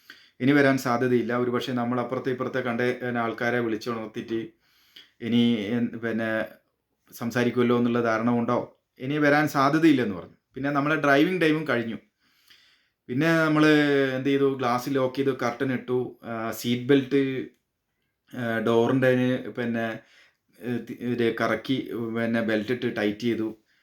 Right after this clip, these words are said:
അങ്ങനെയൊക്കെയാണ് കിടന്നുറങ്ങിയത്. പിറ്റേന്ന് രാവിലെ പത്ത് മണിയാവാൻ കാത്തില്ല. ഏ, നമ്മൾ പിന്നെ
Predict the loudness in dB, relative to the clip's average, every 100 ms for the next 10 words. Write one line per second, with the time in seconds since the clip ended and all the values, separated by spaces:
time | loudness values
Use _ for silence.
0 | _ 0 2 2 2 0 -2 -6 -6 -4
1 | -4 -6 -12 _ _ _ _ _ _ _
2 | _ -20 -20 _ _ _ _ _ _ 0
3 | 4 4 4 4 4 4 2 0 -4 -2
4 | -2 2 2 0 0 -2 -2 -4 -4 -8
5 | -14 _ -16 -12 -8 -6 -2 0 0 -2
6 | -12 _ -8 -4 -2